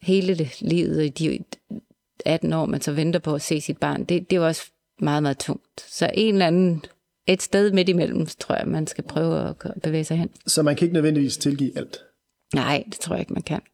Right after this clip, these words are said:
Speaker 1: Det kan Gud, men det tror jeg ikke på, at mennesker kan.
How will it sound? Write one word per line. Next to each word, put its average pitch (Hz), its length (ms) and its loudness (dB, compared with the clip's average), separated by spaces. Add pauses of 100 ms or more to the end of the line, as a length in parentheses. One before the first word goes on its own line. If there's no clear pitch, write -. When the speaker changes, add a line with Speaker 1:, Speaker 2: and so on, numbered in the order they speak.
(120)
Speaker 1:
Det 185 140 2 (240)
kan 175 200 2 (160)
Gud, 151 420 -2 (560)
men 160 100 -2
det 151 160 -2
tror 151 120 -4
jeg - 100 -2
ikke - 120 -8
på, 156 160 -2 (160)
at - 160 -4
mennesker 151 320 -2
kan. - 280 -8